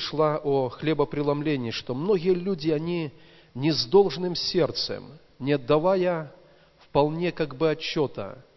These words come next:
участвуют, э, в ломимом теле и в чаше Нового Завета. И вы помните, что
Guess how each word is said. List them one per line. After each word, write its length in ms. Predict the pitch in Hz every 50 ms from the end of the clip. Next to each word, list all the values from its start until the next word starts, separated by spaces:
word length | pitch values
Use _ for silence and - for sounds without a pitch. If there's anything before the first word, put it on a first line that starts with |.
| _ _ _ _ -
участвуют, 920 | - 127 - - - 175 175 151 - - - - 165 160 160 151 147 - - - _ _ _ _ _ _ _ -
э, 60 | 127
в 400 | 120 117 113 110 107 104 107 110
ломимом 460 | 120 131 135 147 151 143 139 131 123
теле 400 | 120 - - 165 175 160 147 143
и 260 | 135 - 131 123 117 110
в 80 | 101
чаше 640 | - - - 151 143 135 - - 143 127 120 120 - -
Нового 360 | - 123 127 127 120 117 117
Завета. 540 | 107 107 117 117 113 107 95 - - 92 90 - - _ _ _ _ _ _ _ _ _ _ _ _ _ _ _ _ _ _ _ _ _ _ _ -
И 160 | - 131 123
вы 140 | 123 135 156
помните, 540 | 151 - 220 208 196 180 156 131 - 139 123
что 520 | - - - - 147 135 131 127 123 120